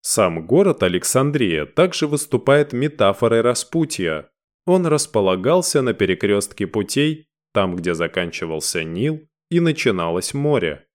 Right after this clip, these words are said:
и со временем стал центром науки и просвещения. При этом маяк, что указывал верное направление путникам, был символом города. Тифлокомментарий.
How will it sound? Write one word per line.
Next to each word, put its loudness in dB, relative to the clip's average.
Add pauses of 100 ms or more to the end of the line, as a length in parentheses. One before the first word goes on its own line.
(260)
и 0
со 0
временем 0
стал -4
центром -4
науки -4
и -6
просвещения. -4 (800)
При 0
этом 2
маяк, -2
что -2
указывал 0
верное -2
направление -4
путникам, -4
был -2
символом -2
города. 0 (1120)
Тифлокомментарий. -2